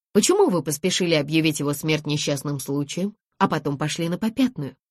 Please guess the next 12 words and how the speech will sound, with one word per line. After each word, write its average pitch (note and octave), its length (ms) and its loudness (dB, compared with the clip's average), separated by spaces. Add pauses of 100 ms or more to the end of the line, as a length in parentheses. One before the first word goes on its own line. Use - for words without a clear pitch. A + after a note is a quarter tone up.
(400)
«Я G3 360 6
не F3 140 2
объявлял G3 560 4
его B3 300 4
смерть D3+ 420 0
несчастным D#3 640 -2
случаем, C3 520 -6 (460)
просто A#3 380 8
полагался D#3 760 2
на B3+ 140 4
слова C#3+ 360 2
судмедэксперта». E3 1080 0